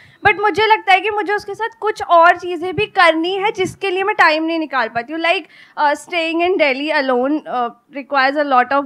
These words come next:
work because I cook myself। So, वो भी, और फिर household chores। तो मतलब मुझे ऐसा लगता है कि मैं थोड़ा सा ना उन चीज़ों को थोड़ा ज़्यादा टाइम दे देती हूँ, जो कि मैं अपने स्टडीज में और डिवोट कर सकती हूँ, पर वो थोड़ा मैनेज,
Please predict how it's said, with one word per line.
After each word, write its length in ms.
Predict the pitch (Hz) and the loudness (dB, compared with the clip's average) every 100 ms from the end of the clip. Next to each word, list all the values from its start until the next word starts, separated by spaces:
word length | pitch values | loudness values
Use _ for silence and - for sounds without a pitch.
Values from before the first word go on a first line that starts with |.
| 247 | -2
work 220 | 254 262 | -2 -2
because 320 | 254 254 285 285 _ - | -6 -2 -2 -4 _ -2
I 300 | 269 285 302 - - | 2 2 0 -6 -4
cook 280 | 339 320 302 | -2 2 2
myself। 560 | 247 247 - 233 180 - _ _ _ 320 | 2 0 -4 -8 -8 -18 _ _ _ 0
So, 280 | 320 311 294 | 2 2 -2
वो 240 | 254 302 285 | 0 0 0
भी, 240 | 285 285 | -4 -2
और 160 | 294 294 | -2 -2
फिर 180 | 320 | -6
household 540 | 320 277 277 285 285 285 277 | -2 0 0 2 0 0 -2
chores। 340 | 285 247 254 269 _ _ _ - | -4 -2 -4 -8 _ _ _ 2
तो 320 | 359 381 381 339 | 4 2 -2 -2
मतलब 240 | 359 320 | 0 0
मुझे 160 | 427 392 | -2 2
ऐसा 220 | 440 440 | 2 2
लगता 240 | 440 - 359 | -4 0 -2
है 60 | |
कि 100 | 349 | 0
मैं 120 | 440 | -6
थोड़ा 260 | 453 392 381 | -4 0 0
सा 140 | 381 | -2
ना 100 | 453 | -6
उन 280 | 466 392 392 | -4 -4 -6
चीज़ों 360 | 370 370 370 381 | -4 -4 -2 -2
को 180 | 381 427 | -2 -4
थोड़ा 280 | 381 392 | -4 -4
ज़्यादा 500 | 403 311 285 285 320 | 0 2 4 4 4
टाइम 360 | 349 370 359 370 | 4 0 0 -4
दे 160 | 370 339 | -6 -8
देती 260 | 330 330 | -10 -8
हूँ, 180 | 381 403 _ - | -8 -8 _ -14
जो 200 | 254 381 | -2 0
कि 180 | 381 403 | 0 -6
मैं 240 | 415 392 392 | -2 2 2
अपने 300 | 370 349 392 | 0 -4 -6
स्टडीज 480 | - 330 277 320 | 2 2 2 -4
में 120 | 339 370 | -2 0
और 240 | 330 349 | 0 0
डिवोट 360 | 330 311 330 330 | -2 -2 -4 -4
कर 160 | 294 | -8
सकती 360 | 277 269 - 220 | -6 -10 -10 -12
हूँ, 200 | 190 196 | -12 0
पर 140 | 370 381 | 0 0
वो 120 | 453 | -4
थोड़ा 260 | 453 427 480 | -4 -2 -2
मैनेज, 680 | 392 311 302 320 403 339 | -2 -4 -4 -4 -6 -8